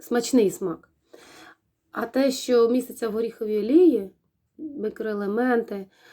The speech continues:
усі речовини, які там, я не хімік, я просто користь бачу потім.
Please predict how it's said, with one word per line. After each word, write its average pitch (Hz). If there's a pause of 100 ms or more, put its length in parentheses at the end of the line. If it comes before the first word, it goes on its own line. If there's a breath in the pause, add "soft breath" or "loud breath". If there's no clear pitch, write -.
(260 loud breath)
усі 226
речовини, 226
які 196
там, 202
я 233
не 220
хімік, 254 (640 soft breath)
я 233
просто 226
користь 233
бачу 226
потім. 202